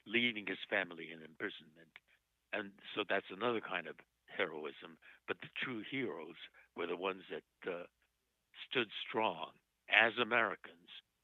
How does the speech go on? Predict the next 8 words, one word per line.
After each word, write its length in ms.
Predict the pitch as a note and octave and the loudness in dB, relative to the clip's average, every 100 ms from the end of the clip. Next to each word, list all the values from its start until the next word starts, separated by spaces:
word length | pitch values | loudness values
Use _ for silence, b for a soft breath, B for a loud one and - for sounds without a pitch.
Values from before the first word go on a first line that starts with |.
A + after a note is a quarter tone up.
| _ - | _ -6
uh, 200 | F#2 D#2+ - | -2 -2 -4
behind 360 | - F2+ F2+ F2+ | -2 0 0 -2
those, 240 | F2 E2+ - | -2 -4 -6
uh, 180 | F#2+ E2+ E2 _ _ _ | -6 -6 -10 _ _ _
penitentiary 640 | G2 F#2 - F2 - F2+ E2 | -4 -4 -4 -8 -8 -12 -10
walls. 400 | - D#2+ D#2+ D#2 - - b b b b b - - | -8 -10 -12 -18 -20 -20 b b b b b -6 4
So, 480 | A2+ G2+ G2 F#2+ - _ _ _ - | 6 6 4 0 -6 _ _ _ -6
uh, 400 | G2+ F#2 F2+ E2+ | 0 2 2 0